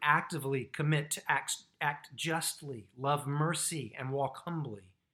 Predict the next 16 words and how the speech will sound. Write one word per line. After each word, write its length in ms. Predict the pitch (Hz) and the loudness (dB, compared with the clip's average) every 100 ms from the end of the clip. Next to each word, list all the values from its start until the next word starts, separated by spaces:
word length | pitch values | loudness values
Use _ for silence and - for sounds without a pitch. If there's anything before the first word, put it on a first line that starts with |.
| _ - | _ -14
with 140 | 123 | -12
the 80 | 117 | -8
Lord, 400 | 127 123 95 - _ _ _ _ _ _ _ _ _ _ _ _ _ _ _ _ _ _ _ _ 120 | -6 -6 -8 -16 _ _ _ _ _ _ _ _ _ _ _ _ _ _ _ _ _ _ _ _ -8
as 400 | 117 117 110 - | -4 -4 -6 -8
the 80 | |
prophet 420 | 107 139 120 - 127 | -4 -2 -2 -4 -6
Micah 540 | 123 131 131 101 92 _ _ _ _ _ | -2 -2 -4 -10 -14 _ _ _ _ _
chapter 300 | - 117 110 | -6 -4 -4
six, 300 | - 135 - | -4 -4 -6
verse 300 | 139 123 - 127 | -6 -4 -4 -6
eight 220 | 110 - | -10 -8
teaches 380 | 147 - 107 104 | -6 -6 -10 -12
us. 220 | 101 - | -14 -4
We 260 | 139 147 | -2 -2
pray 480 | 139 - 170 170 151 | -2 2 4 6 4
that 420 | 139 160 151 - | 6 6 6 0